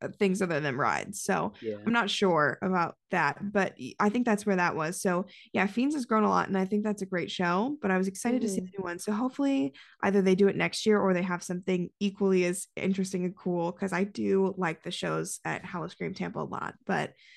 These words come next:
Speaker 1: uh, if you can splurge for Express, I think it's definitely worth it at Tampa, at least, 'cause it sounds like Orlando had shorter lines,
Speaker 3: Mm-hmm.
Speaker 1: um, and they did last year when I went as well. But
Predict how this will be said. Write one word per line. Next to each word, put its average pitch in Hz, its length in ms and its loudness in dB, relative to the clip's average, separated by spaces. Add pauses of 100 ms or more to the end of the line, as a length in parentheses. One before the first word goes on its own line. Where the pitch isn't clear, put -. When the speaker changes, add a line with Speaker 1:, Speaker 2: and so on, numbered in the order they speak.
(400)
Speaker 1:
uh, 185 420 4
if 196 160 -2
you 214 120 2
can 214 160 2
splurge 226 460 0
for 262 100 -2
Express, - 580 -2
I 185 80 -4
think 185 200 -2
it's 180 180 -6
definitely 196 440 0
worth 175 380 0
it 262 180 -2
at 180 220 -4
Tampa, 185 340 -4
at 285 180 -2
least, 330 300 -2
'cause 202 160 2
it 190 140 -2
sounds 233 260 -2
like 226 120 -4
Orlando 180 480 0
had 170 400 -2
shorter 175 340 -2
lines, 185 680 -2
Speaker 3:
Mm-hmm. 202 420 0
Speaker 1:
um, 180 80 2
and 180 100 0
they 175 80 2
did 180 200 0
last 170 340 0
year 240 80 0
when 254 100 0
I 254 80 0
went 254 160 0
as 190 120 -2
well. 202 480 -2
But 156 280 -2